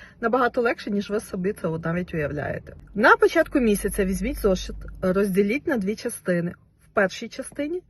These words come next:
першу, тобто, підпишіть доходи, другу — витрати.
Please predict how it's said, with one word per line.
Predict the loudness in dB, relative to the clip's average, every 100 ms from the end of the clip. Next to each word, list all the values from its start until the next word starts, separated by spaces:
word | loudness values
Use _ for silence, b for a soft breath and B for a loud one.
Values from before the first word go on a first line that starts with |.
| _ -6
першу, | -4 -4 -10
тобто, | -12 -14 -14
підпишіть | -14 -12 -10 -8 -10 -14 _ _ _ _ -4
доходи, | -4 -2 -4 -4 _ -16 B B B 2
другу — | 6 6 4 0 -4 _ _ -8
витрати. | 0 2 2 0 0 -2